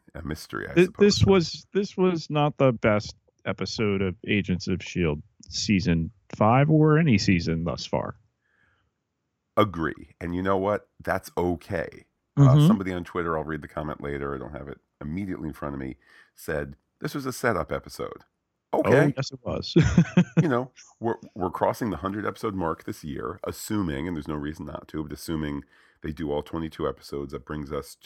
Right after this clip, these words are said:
Speaker 1: to, math is difficult,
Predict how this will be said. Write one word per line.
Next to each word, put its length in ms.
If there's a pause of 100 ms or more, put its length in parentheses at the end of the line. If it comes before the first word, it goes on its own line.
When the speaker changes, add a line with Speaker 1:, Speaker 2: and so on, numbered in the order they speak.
Speaker 1:
to, 420 (1120)
math 440
is 180
difficult, 760